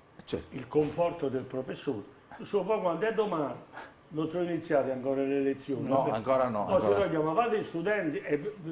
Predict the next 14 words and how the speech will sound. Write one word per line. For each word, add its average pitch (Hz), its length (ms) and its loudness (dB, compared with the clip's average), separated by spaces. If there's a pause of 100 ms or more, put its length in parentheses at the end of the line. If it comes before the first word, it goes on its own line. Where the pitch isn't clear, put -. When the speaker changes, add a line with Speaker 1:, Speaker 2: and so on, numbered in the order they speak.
Speaker 2:
dovevate 156 480 0
far 151 200 -4
dire 156 240 0
la, 156 280 -2 (360)
come 202 400 2
era 180 280 2
stata 160 400 -2
la 156 160 0
trasmissione", 139 600 -2
se 160 80 -2
no 202 120 2
tutti 196 220 -4
bocciati. 156 560 -6 (260)
Allora, 240 340 0